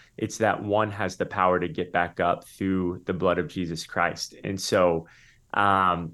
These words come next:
the repentance, the getting good at coming home piece of it, to me is the starting place, because, uh,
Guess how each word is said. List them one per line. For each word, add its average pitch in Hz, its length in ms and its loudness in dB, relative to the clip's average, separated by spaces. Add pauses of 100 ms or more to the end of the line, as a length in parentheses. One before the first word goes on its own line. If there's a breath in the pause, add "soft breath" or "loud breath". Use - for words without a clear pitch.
(140)
the 95 440 0
repentance, 98 960 -2
the 107 100 -2
getting 101 460 -2
good 98 180 2
at - 160 0
coming 98 300 -4
home 95 420 -2
piece 95 280 -10
of 87 120 -2
it, 87 160 0
to 104 100 -8
me 101 200 -2
is 92 160 -4
the - 80 -18
starting 95 420 0
place, 85 380 -4
because, 87 800 0 (580 soft breath)
uh, 87 360 2